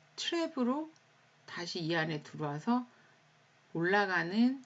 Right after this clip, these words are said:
길이가 요 길이가 와서 붙는다. 그럼 사실은 조금 더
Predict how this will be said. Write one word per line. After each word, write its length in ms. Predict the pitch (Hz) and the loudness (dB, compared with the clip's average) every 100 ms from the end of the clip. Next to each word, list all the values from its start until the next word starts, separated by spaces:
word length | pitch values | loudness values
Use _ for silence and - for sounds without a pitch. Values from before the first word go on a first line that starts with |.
| - | -14
길이가 600 | - 139 139 185 214 - - _ _ _ _ _ _ _ _ _ - 151 | -8 -6 -2 0 0 -2 -12 _ _ _ _ _ _ _ _ _ -12 -6
요 200 | 160 160 | -4 -2
길이가 440 | 180 160 151 156 | -2 -2 0 -2
와서 240 | 139 139 135 | -4 -8 -12
붙는다. 580 | - 147 135 113 117 120 - _ _ _ - - _ _ _ - | -12 -10 -8 -10 -12 -14 -18 _ _ _ -20 -20 _ _ _ -4
그럼 220 | 226 254 | 2 4
사실은 540 | 294 311 311 285 262 - _ _ _ _ _ _ _ _ _ _ _ _ - - | 4 2 0 0 0 -2 _ _ _ _ _ _ _ _ _ _ _ _ -20 -4
조금 500 | 349 - 453 415 330 | -4 4 6 8 10
더 680 | 254 247 240 196 156 151 | 12 12 10 8 4 -2